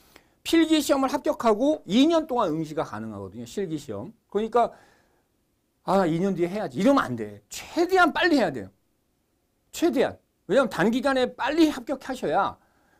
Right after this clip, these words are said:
뭐 내가 필기를 한 번 떨어지고 실기를 막 뭐 네, 네다섯 번 떨어졌어.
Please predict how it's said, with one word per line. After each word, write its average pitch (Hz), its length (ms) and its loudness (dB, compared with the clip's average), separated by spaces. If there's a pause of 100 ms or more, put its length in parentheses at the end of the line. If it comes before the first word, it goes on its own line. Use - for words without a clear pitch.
뭐 160 300 4
내가 170 280 0
필기를 240 440 -2
한 214 160 -4
번 214 100 -2
떨어지고 196 400 0
실기를 220 500 -2
막 175 280 -8
뭐 147 240 -6 (120)
네, 120 180 -2
네다섯 156 400 0
번 170 100 -8
떨어졌어. 190 460 -2